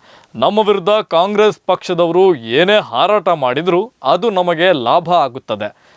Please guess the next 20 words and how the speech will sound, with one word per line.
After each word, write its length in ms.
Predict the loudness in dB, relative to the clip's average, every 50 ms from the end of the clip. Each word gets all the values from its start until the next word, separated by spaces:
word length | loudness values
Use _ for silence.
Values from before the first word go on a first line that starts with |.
| _ _ -2
ರಾಜ್ಯದಲ್ಲಿ 580 | 0 2 2 2 2 0 0 2 2 2 0
ಬಿ 240 | -2 -2 -4 -6 -4
ಜೆ 160 | 0 0 0
ಪಿ 220 | 0 0 -2 -4 -4
ಜೆ 240 | -2 0 2 2 2
ಡಿ 80 | 2
ಎಸ್ 260 | 2 2 0 -2 -4
ಒಟ್ಟಾಗಿದ್ದು, 680 | -6 -6 -4 -2 0 -2 -2 -2 -6 -6 -4 -4 -4 -4 -6 _ _ _ -18 -10 -6
ಬಳ್ಳಾರಿಯಲ್ಲಿ 600 | -4 0 0 2 2 2 0 0 2 2 2 2
ರಾಮುಲು 500 | 2 2 2 2 2 0 2 2 2 2
ಗೆಲುವು 420 | 0 0 -2 -2 0 0 0 -2
ನಿಶ್ಚಯ. 480 | -2 -2 -6 -8 -6 -4 -4 -2 -2 -4 -6 -10 _ _ _ _ _ _ -18 -6 -2
ಬಹಳ 340 | 0 0 2 2 2 2 0
ಹೆಚ್ಚಿನ 380 | 0 -2 -6 -8 -6 -2 -2
ಅಂತರದಲ್ಲಿ 760 | -2 0 0 0 -2 -2 -2 -2 -2 -2 -2 -2 0 2 2 2
ರಾಮುಲು 520 | 2 2 2 2 2 0 -2 -4 -2 -2
ಗೆಲ್ಲಲಿದ್ದಾರೆ 720 | -2 -2 -2 0 0 2 0 0 0 0 -2 -2 0 -2 -4
ಎಂದು 340 | -6 -4 -2 -2 -2 -2 -4 -12 _ _ _ -8
ವಿಶ್ವಾಸ 480 | -4 -4 -4 -2 -2 -2 -2 -2 0
ವ್ಯಕ್ತಪಡಿಸಿದರು. 840 | -2 -2 -2 -4 -6 -6 -6 -6 -6 -6 -8 -8 -10 -12 -12 -12